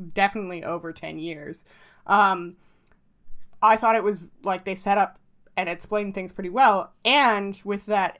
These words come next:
Amazon X-ray, you know, that they have on the side, when you, like, pause it and they'll show you little, like, detail things, they add in some additional little, like, like, tooltips in video games where they explain a little further into things. And it, like,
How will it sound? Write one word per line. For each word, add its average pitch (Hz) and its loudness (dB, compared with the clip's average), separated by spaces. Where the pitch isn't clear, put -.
Amazon 202 0
X-ray, 233 -6
you 240 -12
know, 247 -6
that 247 -8
they 247 -4
have 247 4
on 254 -6
the 262 -8
side, 254 0
when 214 -6
you, 180 -8
like, 160 -6
pause 180 2
it 208 -4
and 165 -12
they'll 170 -8
show 175 -12
you 175 -8
little, 175 -6
like, 156 -8
detail 202 -4
things, 233 -10
they 196 -6
add 190 6
in 196 -6
some 190 -10
additional 180 -12
little, 160 -12
like, 160 -10
like, 202 -4
tooltips 349 -2
in 196 -6
video 208 -4
games 165 -10
where 190 -8
they 185 -4
explain 190 -6
a 208 -6
little 196 -4
further 190 -6
into 180 -8
things. 165 -10
And 180 -4
it, 185 -8
like, 180 -6